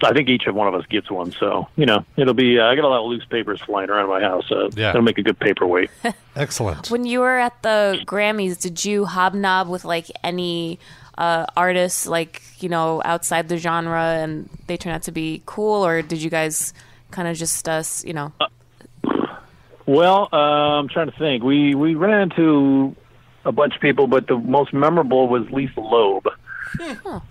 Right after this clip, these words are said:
Speaker 1: And she was, she was very beautiful, A, and very, very nice, and,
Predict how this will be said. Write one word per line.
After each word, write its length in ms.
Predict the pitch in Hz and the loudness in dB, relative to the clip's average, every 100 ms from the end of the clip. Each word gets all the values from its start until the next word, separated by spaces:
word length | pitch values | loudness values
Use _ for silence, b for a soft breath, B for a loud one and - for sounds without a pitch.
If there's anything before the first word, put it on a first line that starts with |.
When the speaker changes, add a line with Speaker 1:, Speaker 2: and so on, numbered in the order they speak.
| - | -14
Speaker 1:
And 340 | 190 104 101 101 - | -6 -2 -2 -2 0
she 180 | 151 160 | 4 6
was, 360 | 151 117 110 104 - - - - - - - - | 6 6 4 0 -10 -18 -20 -20 -20 -18 -10 -4
she 80 | 190 | 0
was 160 | 165 | 0
very 540 | 107 107 117 151 180 165 | 0 0 2 4 6 4
beautiful, 720 | 117 110 120 143 170 180 226 - - - - | 0 -2 2 2 2 2 0 -4 -14 -8 2
A, 400 | 127 101 131 156 - _ - | 2 4 0 -6 -18 _ -8
and 180 | 110 101 | -8 -6
very, 600 | 117 123 147 151 147 135 _ - _ _ _ _ | -2 4 4 6 4 2 _ -20 _ _ _ _
very 200 | 127 175 | -2 0
nice, 360 | 151 117 143 185 - | 2 4 4 0 -4
and, 240 | 117 113 | -6 -6